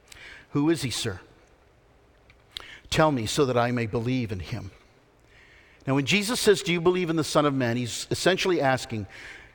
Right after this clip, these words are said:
"Do you place your trust in the Son of Man?" This isn't just an intellectual accept-, accept-, acceptance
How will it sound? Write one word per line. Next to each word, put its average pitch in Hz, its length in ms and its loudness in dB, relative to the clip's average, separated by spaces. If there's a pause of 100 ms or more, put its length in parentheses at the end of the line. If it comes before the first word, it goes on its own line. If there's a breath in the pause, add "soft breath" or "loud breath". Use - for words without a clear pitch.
(520 loud breath)
"Do 143 100 4
you 175 160 -2
place - 460 2
your 151 140 2
trust - 720 -4 (1120)
in 131 200 4
the 107 60 -4
Son 107 280 -2
of 85 120 -8
Man?" 92 340 -12 (260 loud breath)
This 131 160 0
isn't 220 200 -2
just - 220 2
an 190 80 8
intellectual 180 680 2
accept-, - 640 0
accept-, - 520 0
acceptance 139 580 2